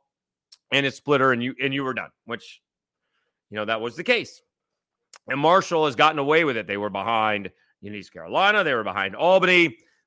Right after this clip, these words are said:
They were behind in this ball game, twenty-one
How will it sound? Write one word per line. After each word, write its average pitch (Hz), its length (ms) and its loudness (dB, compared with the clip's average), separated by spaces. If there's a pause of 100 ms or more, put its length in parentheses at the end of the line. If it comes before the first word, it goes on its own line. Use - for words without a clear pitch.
They 165 160 6
were 269 100 8
behind 175 400 6
in 151 80 -2
this 202 180 -4
ball 120 280 -2
game, 101 400 -6 (440)
twenty-one 175 2000 2